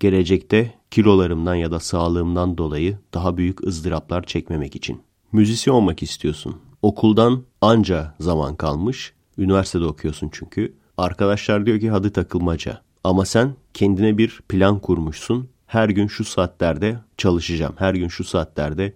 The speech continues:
pratik yapacağım." Bunu yapmak zorunda değilsin. Kendi kendine koyduğun bir kural bu. "Ya arkadaşlar çağırıyor, ayıp olmasın mı?" dersin yoksa kendine küçük bir ızdırap mı yaparsın? Ya da Aikidocu olmak istiyorsun. Aikido'da ilerlemek istiyorsun.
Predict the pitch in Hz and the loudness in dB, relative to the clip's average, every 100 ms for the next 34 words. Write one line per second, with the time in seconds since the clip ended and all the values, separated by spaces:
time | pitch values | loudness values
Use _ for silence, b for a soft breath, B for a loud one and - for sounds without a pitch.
0 | _ - 90 82 80 82 - 73 - - | _ -6 -4 -4 -4 -4 -4 -6 -8 -12
1 | _ 95 95 101 - 107 92 87 95 95 | _ 0 2 2 2 -2 0 2 4 4
2 | 101 117 113 - 80 90 92 104 95 90 | 2 2 0 -2 -4 0 0 2 0 2
3 | 98 - 82 80 76 76 - 82 73 73 | 0 0 -2 -2 -4 -6 -6 -4 -4 -6
4 | 71 - _ 98 104 101 98 95 104 101 | -10 -14 _ 4 4 6 4 2 0 0
5 | - 107 104 - 90 85 73 92 - 95 | 0 -2 0 0 0 2 0 0 0 0
6 | 110 117 - 113 107 104 - 110 107 107 | 2 0 0 0 0 0 -2 2 2 2
7 | - 101 113 - 87 87 98 110 - - | -2 -2 -2 -2 0 2 2 0 -6 -8
8 | - - 104 98 98 - 82 76 85 87 | -6 -4 -2 0 0 0 -6 -4 -4 -2
9 | 80 78 73 69 - 82 - _ - 104 | -4 -6 -6 -10 -12 -18 -20 _ 2 4
10 | 110 117 _ - 95 95 113 92 87 78 | 4 0 _ 0 0 0 0 2 0 -2
11 | 73 73 - - 69 - - - 85 - | -4 -8 -12 -8 -8 -10 -14 -8 -6 -4
12 | 92 92 85 85 80 80 80 - - 65 | -2 0 0 -2 -4 -6 -8 -10 -10 -10
13 | - | -12